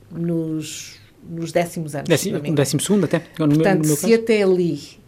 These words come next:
Speaker 1: eh, nós não conseguimos pôr um jovem a pensar, de
Speaker 2: Uhum.
Speaker 1: repente aparece a filosofia. Penso que agora já é um bocadinho diferente. Já,
Speaker 2: Já,
Speaker 1: já
Speaker 2: e,
Speaker 1: se
Speaker 2: e
Speaker 1: fala da filosofia para crianças, et cetera.
Speaker 2: Há
Speaker 1: Eh,
Speaker 2: muitos anos.
Speaker 1: mas isso faz lembrar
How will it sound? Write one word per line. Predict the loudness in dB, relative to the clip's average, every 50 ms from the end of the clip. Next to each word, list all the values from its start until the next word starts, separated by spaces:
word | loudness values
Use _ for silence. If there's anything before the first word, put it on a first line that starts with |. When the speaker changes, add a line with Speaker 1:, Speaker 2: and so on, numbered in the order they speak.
| -20 -20 -20 -20 _ -16
Speaker 1:
eh, | -12 -10 -8 -8 -8 -8
nós | -6 -4 -4 -4 -4
não | -4 -6 -4
conseguimos | -4 -4 -4 -6 -8 -8 -8 -10 -8
pôr | -6 -6 -4 -4
um | -4 -4
jovem | -4 -4 -6 -6 -6 -10 -10 -12
a |
pensar, | -12 -12 -12 -12 -10 -8 -8 -6 -2 0
de | 2 2 2
Speaker 2:
Uhum. |
Speaker 1:
repente | 2 0 -4 -4 -4 -6 -8 -10
aparece | -8 -6 -6 -4 -6 -6 -10
a |
filosofia. | -10 -10 -10 -10 -10 -10 -12 -12 -10 -10 -10 -10 -12 -16 -20 -20 -14 -2 4
Penso | 4 4 4 4 0
que | -4 -2
agora | 0 2 0 0
já | 0 0 -2
é | -2
um | -2
bocadinho | -4 -4 -2 -2 -2 0 -2 -2
diferente. | -4 -4 -8 -8 -10 -12 -12 -12 -14 -16 -14 -8
Já, | -2 -2
Speaker 2:
Já, | 0 0 0 0 2 2 2 0 0
Speaker 1:
já | -2 -2 -2
Speaker 2:
e, | -2
Speaker 1:
se | 0
Speaker 2:
e | 0
Speaker 1:
fala | 0 2 2
da | 2 0 0
filosofia | -2 -4 -8 -10 -10 -8 -6 -6 -4
para | -4 -6 -10
crianças, | -8 -6 -4 -2 0 0 0 0 -2 -2 -4 -4 -4 -4 -4 -4
et | -6 -8 -8 -8
cetera. | -10 -10 -8 -8 -10 -12 -12 -16 -20 -20 -20 -12 -4
Speaker 2:
Há | 0 2 2
Speaker 1:
Eh, |
Speaker 2:
muitos | 4 4 2 2 0 2
anos. | 2 2 4 2 4 4
Speaker 1:
mas | 4 4 4
isso | 2 0 0 -2 0
faz | 2 2 2 4
lembrar | 2 0 0 0 0 0 0 0 2 2